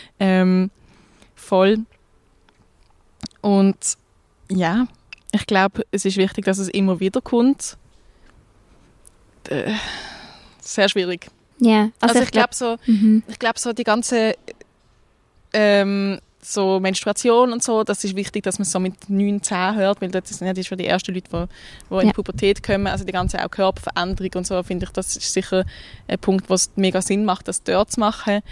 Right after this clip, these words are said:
Speaker 1: Eben die ganzen Grenzfragen, Bedürfnisfragen kann man schon früher. Ähm, und ich würde auch so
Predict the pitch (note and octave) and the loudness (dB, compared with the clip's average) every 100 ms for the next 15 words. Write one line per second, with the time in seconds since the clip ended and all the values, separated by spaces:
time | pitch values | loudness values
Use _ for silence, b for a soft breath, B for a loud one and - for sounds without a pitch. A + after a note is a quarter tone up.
0 | B - F#3+ F3+ F#3 F#3 F#3 F#3+ E3+ F3+ | B -6 -2 0 0 -2 -4 0 0 -2
1 | F#3+ - - - F#3 F#3+ F3+ F3+ F3+ F#3 | -4 -6 -6 0 0 2 0 0 0 -2
2 | E3+ F3+ F#3+ - F3 E3+ E3+ - F3 F3+ | -4 -4 -6 -8 -6 -6 -6 -6 -6 -6
3 | F3+ - G#3+ G#3+ G#3+ G#3 G#3 b b b | -6 -6 0 2 4 0 -4 b b b
4 | - F#3+ F#3 F#3 F3+ - G3 - - G#3 | -10 -4 -4 -4 -6 -8 -12 -10 -10 -8
5 | - G3 - F3 F3 - F3 F3 | -6 -4 -2 -2 -2 -6 -6 -8